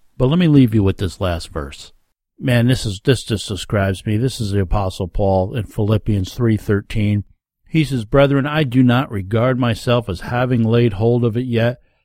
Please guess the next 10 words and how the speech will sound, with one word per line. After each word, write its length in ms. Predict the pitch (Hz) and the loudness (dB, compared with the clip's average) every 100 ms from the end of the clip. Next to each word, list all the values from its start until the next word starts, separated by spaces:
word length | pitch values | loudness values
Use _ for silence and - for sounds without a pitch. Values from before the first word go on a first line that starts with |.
| - | -10
but 100 | 107 | -4
one 280 | 95 107 123 | 0 2 2
thing 260 | - 131 127 | 4 4 4
I 140 | 123 | 2
do, 360 | 104 98 80 80 _ _ _ _ | 2 -2 -2 -8 _ _ _ _
forgetting 580 | - 117 113 156 175 135 | -4 -2 4 6 6 6
what 220 | 127 147 | 4 2
lies 360 | 123 131 131 | 2 4 2
behind 520 | 113 131 104 110 104 101 | 2 0 2 2 0 0
me 240 | 101 98 | -2 -4